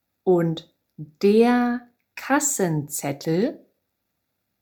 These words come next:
haben alle die gleiche Bedeutung. Das kleine Papier, auf dem steht,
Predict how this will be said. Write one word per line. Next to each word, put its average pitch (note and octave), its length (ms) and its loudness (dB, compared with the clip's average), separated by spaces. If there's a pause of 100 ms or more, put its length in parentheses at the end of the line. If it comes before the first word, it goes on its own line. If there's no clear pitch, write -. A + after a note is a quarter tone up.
(540)
haben G#3+ 800 0
alle C#4 460 4
die D#3+ 340 -4
gleiche F#3 960 -2 (160)
Bedeutung. D#3+ 800 -4 (1300)
Das G#3 440 -2
kleine D#4+ 920 2
Papier, B3 1200 -4 (800)
auf F3+ 320 0
dem D#3 300 -4
steht, D3+ 600 -6